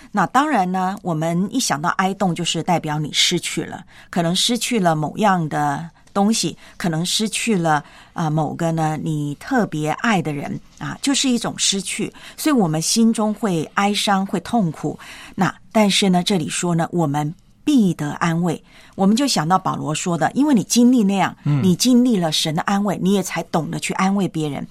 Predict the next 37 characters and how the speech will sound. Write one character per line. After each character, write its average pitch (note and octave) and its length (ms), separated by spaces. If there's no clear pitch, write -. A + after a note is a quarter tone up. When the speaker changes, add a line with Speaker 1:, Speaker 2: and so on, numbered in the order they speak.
Speaker 1:
所 D#4+ 160
以 D4 40
当 E4+ 180
我 B3+ 100
们 F3 120
失 C4+ 200
去 B3 200
的 F3+ 100
时 D#3 160
候 F3+ 240
呢， D#3+ 180
诶， A#3 220
我 G3 120
们 B3 140
有 F3 180
福， D#3 320
是 - 140
因 D4 100
为 D4+ 60
我 F#3+ 140
们 D#3+ 160
可 D#3+ 280
能 D3 240
呢， G3+ 160
也 A3+ 180
会 B3+ 160
得 E3+ 140
到 F3+ 120
更 G#3+ 220
好 - 220
的。 - 200
Speaker 2:
对。 D3+ 140
Speaker 1:
有 G#3+ 100
的 D#4 80
时 A3 160
候 B3+ 220
呢， A#3 100